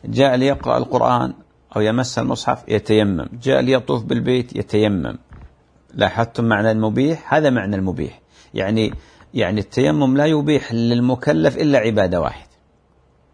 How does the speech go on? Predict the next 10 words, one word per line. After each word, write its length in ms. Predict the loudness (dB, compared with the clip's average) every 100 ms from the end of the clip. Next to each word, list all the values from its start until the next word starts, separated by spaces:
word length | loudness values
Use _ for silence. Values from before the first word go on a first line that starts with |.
| _ _ _ _ -4
هو 140 | 0 4
ما 160 | 4
يرفع 300 | 4 2 0
الحدث، 400 | 2 -2 -4 -6 -8 -2
هكذا 380 | -2 0 0
يقولون. 440 | 0 0 -4 -4 -8 -16 _ -20 -20 -12 -10
القول 340 | 0 2 4
الثاني، 320 | 2 0 0
وهو 220 | 2 2
الراجح، 500 | 2 2 0 -4 -16